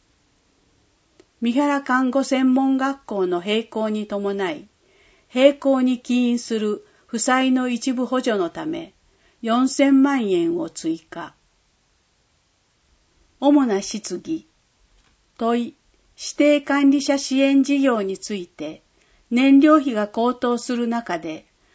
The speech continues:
何らかの基準に基づき、各事業者に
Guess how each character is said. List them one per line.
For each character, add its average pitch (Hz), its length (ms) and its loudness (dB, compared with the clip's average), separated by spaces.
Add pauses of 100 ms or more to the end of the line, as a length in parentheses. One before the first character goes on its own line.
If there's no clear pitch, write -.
(180)
何 262 260 4
ら 277 160 0
か 294 140 -2
の 202 260 0 (120)
基 240 160 -2
準 277 260 6
に 285 80 6
基 - 20 4
づ 254 440 -2
き、 170 300 -10 (240)
各 285 320 -2
事 226 160 -4
業 254 220 2
者 196 220 -6
に 170 260 -2